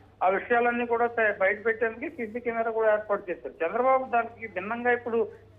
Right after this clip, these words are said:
పెన్ డ్రైవ్ తోనో లేకపోతే ఇంకో దాంతో దేనితోనో ఫోటోలు తీసుకుంటున్నారని ఒక అభియోగం చేశారు. అంతకు మించి వామపక్ష తీవ్రవాద సంస్థ హత్య చేయించి కుట్ర జరుగుతుందని చెప్పారు. కాబట్టి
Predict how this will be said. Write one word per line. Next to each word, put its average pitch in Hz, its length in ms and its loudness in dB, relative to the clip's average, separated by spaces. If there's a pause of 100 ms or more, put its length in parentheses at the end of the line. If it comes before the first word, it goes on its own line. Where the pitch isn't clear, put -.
పెన్ 185 160 0
డ్రైవ్ 240 220 4
తోనో 240 300 -2
లేకపోతే 233 440 -2
ఇంకో 220 240 -2
దాంతో 202 400 0
దేనితోనో 214 460 -6
ఫోటోలు 226 260 -2
తీసుకుంటున్నారని 214 720 -4
ఒక 202 140 -4
అభియోగం 202 460 0
చేశారు. 208 300 -2
అంతకు 208 300 0
మించి 214 540 -2 (320)
వామపక్ష 214 500 0
తీవ్రవాద 226 460 2
సంస్థ 220 500 -2
హత్య 214 320 0
చేయించి 214 220 -4
కుట్ర 202 280 -6
జరుగుతుందని 214 640 -4
చెప్పారు. 190 260 -4
కాబట్టి 175 500 -4